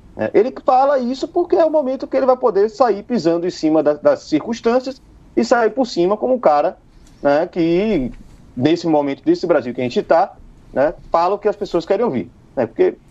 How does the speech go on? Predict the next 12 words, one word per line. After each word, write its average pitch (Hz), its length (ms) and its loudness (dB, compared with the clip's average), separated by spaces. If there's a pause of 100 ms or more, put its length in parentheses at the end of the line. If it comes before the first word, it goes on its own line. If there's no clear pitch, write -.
(120)
abrir 180 320 2
fogo 113 500 -2
num 165 120 0
lugar, 123 340 2
numa 127 120 -2
praça 160 280 0
pública, 117 480 -4 (220)
que - 60 -4
tinha 170 180 2
criança 165 400 0
e - 20 4
idoso, 151 480 0